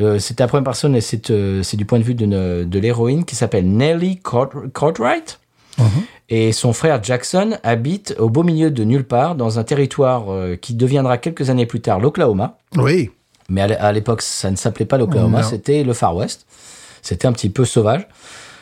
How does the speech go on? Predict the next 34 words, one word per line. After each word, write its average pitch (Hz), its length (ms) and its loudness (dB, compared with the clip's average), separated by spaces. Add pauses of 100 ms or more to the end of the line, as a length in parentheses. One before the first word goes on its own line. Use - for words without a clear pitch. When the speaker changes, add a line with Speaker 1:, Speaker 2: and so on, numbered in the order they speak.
(240)
Speaker 1:
Euh, 117 220 2
l'histoire 139 320 -2
commence 170 380 0
au 156 80 2
moment, 139 420 2
alors 123 160 0
ça 165 100 -6
c'est 151 140 -2
la 117 80 2
première 117 340 0
page, 131 380 0
c'est 104 180 -4
vraiment, 107 300 0
je, 104 260 -2
je, 95 140 -2
bon, 95 220 -2
je 85 80 -4
vous 98 80 0
déflore 139 540 2
la 107 100 0
première 127 400 0
page, 90 240 -2
allez, 98 260 -2 (560)
pour 107 120 -4
vous 107 60 -2
donner, 117 440 2
pour 113 120 -6
vous 113 140 0
donner 131 240 2
envie, 135 420 -2
euh, 101 280 -2
de 95 100 -2
le 98 120 0
lire. 185 180 -2